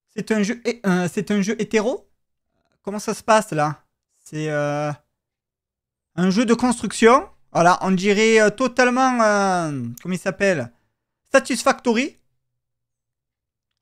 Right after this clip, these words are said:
Je sais pas si c'est les mêmes développeurs. Bon, voilà. Est-ce qu'un jeu comme ça de construction,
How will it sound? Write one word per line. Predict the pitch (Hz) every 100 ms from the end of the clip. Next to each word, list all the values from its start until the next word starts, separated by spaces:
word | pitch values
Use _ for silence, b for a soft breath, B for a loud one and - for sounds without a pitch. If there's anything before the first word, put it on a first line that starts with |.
| _ _ -
Je |
sais | 185
pas | 180 247
si | 214
c'est | -
les | 220 208
mêmes | 226 220
développeurs. | 190 214 220 - 226 269 _ _ _ _ _ _ _ _ _ _ _ _
Bon, | 196
voilà. | 175 202
Est-ce | 320 -
qu'un | 415 392
jeu | 392
comme | 415 370
ça | 359 320
de | 311
construction, | 247 311 - 233 - 277